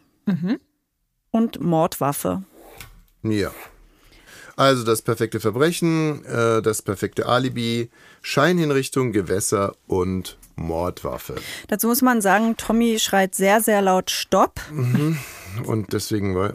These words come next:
Speaker 3: hab ich's mir, weil beim letzten Mal hab ich mir die Stimme ruiniert damit. Stopp! Stift
Speaker 1: Oh
Speaker 3: weg!
Speaker 1: Gott.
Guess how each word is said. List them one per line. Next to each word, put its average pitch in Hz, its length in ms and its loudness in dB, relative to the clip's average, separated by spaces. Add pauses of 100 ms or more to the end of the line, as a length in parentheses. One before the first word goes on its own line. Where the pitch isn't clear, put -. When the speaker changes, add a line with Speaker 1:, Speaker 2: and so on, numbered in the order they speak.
(140)
Speaker 3:
hab 107 120 0
ich's 104 120 -6
mir, 104 180 0
weil 107 160 4
beim 110 260 0
letzten 117 240 0
Mal 123 60 4
hab 117 60 4
ich 113 40 -2
mir 110 80 -2
die 107 100 -2
Stimme 131 260 0
ruiniert 92 440 0
damit. 98 440 -2
Stopp! - 440 6 (540)
Stift 226 280 2
Speaker 1:
Oh - 20 4
Speaker 3:
weg! 175 160 2
Speaker 1:
Gott. - 460 -10